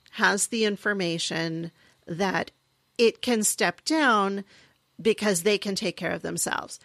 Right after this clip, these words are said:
Your animal brain does not care. Totally fine. Those two things are completely separate. But at least we know that your rational brain has heard that message.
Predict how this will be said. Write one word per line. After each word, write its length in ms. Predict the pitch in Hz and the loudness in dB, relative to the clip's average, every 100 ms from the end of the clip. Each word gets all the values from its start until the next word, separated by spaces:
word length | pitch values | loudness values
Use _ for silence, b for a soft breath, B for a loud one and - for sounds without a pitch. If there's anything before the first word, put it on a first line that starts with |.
| b b b _ _ | b b b _ _
Your 280 | 233 214 247 | -4 2 2
animal 320 | 254 254 254 254 | 4 2 4 2
brain 520 | 208 202 185 185 180 - - - | 2 2 2 -2 -8 -14 -18 2
does 380 | 226 214 208 208 | 4 6 4 4
not 260 | 185 - | 4 2
care. 360 | - - - - _ _ _ _ - | -2 -8 -8 -14 _ _ _ _ 2
Totally 340 | 262 247 262 | 4 4 0
fine. 360 | - 185 185 175 | 2 0 0 0
Those 280 | 185 180 | 0 0
two 200 | - 220 | -2 -4
things 320 | 214 196 196 208 | -2 -2 0 -2
are 240 | - 175 _ _ _ _ _ _ - - | -2 -2 _ _ _ _ _ _ -20 -6
completely 460 | 202 185 - - | -4 -4 -2 -2
separate. 440 | 185 - - - - B B B | 0 -2 -2 -6 -8 B B B
But 100 | 220 | 2
at 120 | 220 | 2
least 480 | 208 262 311 294 - | 2 4 6 4 -2
we 200 | 196 240 | -2 0
know 300 | 233 214 190 | 2 4 4
that 100 | 185 | 4
your 160 | 151 190 | 2 0
rational 580 | 165 156 160 - 180 156 | 2 0 0 0 -2 -2
brain 300 | - - - | -2 -2 -2
has 240 | 165 170 | -4 -4
heard 460 | 151 156 185 180 143 | -4 0 2 2 0
that 300 | - - - | -4 -4 -4
message. 840 | 190 - - - - - - - | -8 0 0 0 -6 -6 -6 -6